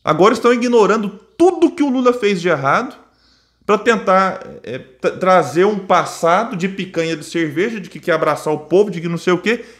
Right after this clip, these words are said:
ignorando os erros. Eu não vou explorar isso aqui agora, que eu já falei em outros vídeos, mas não dá pra ser condescendente com tantos erros de dezesseis anos de governos petistas.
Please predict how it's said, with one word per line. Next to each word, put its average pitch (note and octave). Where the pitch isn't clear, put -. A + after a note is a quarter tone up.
ignorando G#3
os F#3
erros. A3
Eu D3
não A3
vou F#3+
explorar D#3
isso D#3+
aqui E3+
agora, A3+
que -
eu D#4+
já D#4+
falei G3+
em G3+
outros G#3+
vídeos, E3+
mas A#2
não D#3
dá C#3+
pra C#4+
ser C4+
condescendente F#3+
com C#4+
tantos D#3+
erros G3
de A#3+
dezesseis G#3
anos A#3
de G3
governos G3+
petistas. G#3+